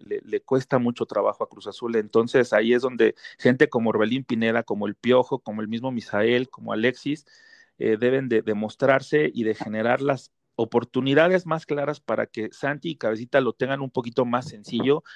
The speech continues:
y se sientan más acompañados, porque de repente Cabecita está muy solo adelante, a pesar de que está Caraglio en la cancha, no se ve un acompañamiento que de,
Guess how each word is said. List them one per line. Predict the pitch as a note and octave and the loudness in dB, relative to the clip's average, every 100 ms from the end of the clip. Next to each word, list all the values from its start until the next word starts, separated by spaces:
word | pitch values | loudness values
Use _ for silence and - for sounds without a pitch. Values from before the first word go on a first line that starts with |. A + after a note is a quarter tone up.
| - | -6
y | A2 | -2
se | G#2+ | -2
sientan | C#3+ B2 | 0 0
más | C3+ B2 | 0 -2
acompañados, | A2+ G2+ G#2+ C3+ C3+ | -6 -4 -2 -2 -4
porque | A2+ - | -4 0
de | G#2 | 0
repente | G#2 - B2 C3 | 0 -2 -2 -4
Cabecita | A#2+ G#2 A#2+ - | -2 -4 -4 -6
está | B2+ - A#2+ C#3 _ _ _ _ - | -6 -2 -2 -4 _ _ _ _ -2
muy | C#3 G3 | 2 4
solo | - D#3+ D#3 | 4 2 4
adelante, | B2+ G#2+ A2+ A#2+ - D3+ F3+ - - - | 2 2 0 0 0 0 -2 -14 -12 -6
a | A2 | -2
pesar | A2+ - C3+ | -2 0 0
de | C3+ | -2
que | - | -6
está | A2 A#2+ | -8 -6
Caraglio | - A2+ B2+ C3 C#3+ D3+ A#2 | -4 -2 -2 0 -2 -2 -4
en | G#2 | -10
la | G#2+ | -12
cancha, | - A#2+ B2+ B2+ C#3 C#3 - - | -4 -4 -4 -6 -6 -6 -8 -12
no | A2 A#2 | -6 -6
se | - A#2 | -4 -2
ve | A#2 | 0
un | A#2 A2+ | 0 -2
acompañamiento | G#2+ G2 F#2+ G2 G#2 A2+ B2 - | -6 -8 -8 -6 -6 -4 -4 -4
que | G#2 | -4
de, | G2 | -2